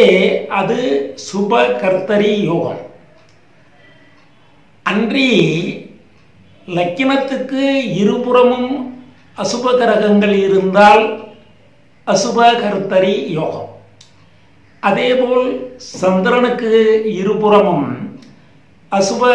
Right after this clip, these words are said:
கிரகங்கள் இருந்தால் அது அசுப கர்த்தரி யோகம், தீய பலன்களை கொடுக்கும். சுப கர்த்தரி யோகம் உயர்வான நல்ல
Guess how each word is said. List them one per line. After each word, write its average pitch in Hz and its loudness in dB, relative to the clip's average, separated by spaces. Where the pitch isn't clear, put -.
கிரகங்கள் 202 2
இருந்தால் 180 2
அது 214 2
அசுப 170 0
கர்த்தரி 196 -2
யோகம், - -6
தீய 247 0
பலன்களை 165 2
கொடுக்கும். - -12
சுப 202 -4
கர்த்தரி 208 0
யோகம் 208 0
உயர்வான 208 4
நல்ல 180 0